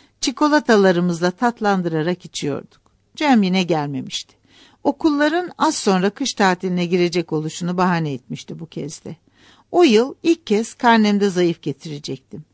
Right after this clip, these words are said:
Hep takdire geçen, başarılı, hırslı bir öğrenciyken böylesi bir düşüş gösterişimi artık liseli bir genç koz oluşumun geçiş dönemi belirtisi sayan babam pek bozulmuş görünüyordu bana.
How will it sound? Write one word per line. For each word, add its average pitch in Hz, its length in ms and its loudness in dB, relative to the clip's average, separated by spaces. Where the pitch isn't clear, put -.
Hep 370 240 -2
takdire 220 480 2
geçen, 165 560 -4
başarılı, 185 600 0
hırslı 226 440 -2
bir 185 100 4
öğrenciyken 151 880 -2
böylesi 285 460 2
bir 202 180 2
düşüş 214 340 -4
gösterişimi 175 840 -2
artık 240 420 0
liseli 196 400 2
bir 170 120 2
genç 170 300 -2
koz 139 260 -6
oluşumun 147 640 -4
geçiş 254 400 0
dönemi 202 420 4
belirtisi 170 540 0
sayan 143 440 -4
babam 165 380 0
pek - 260 -2
bozulmuş 160 480 0
görünüyordu 139 760 -8
bana. 98 240 -14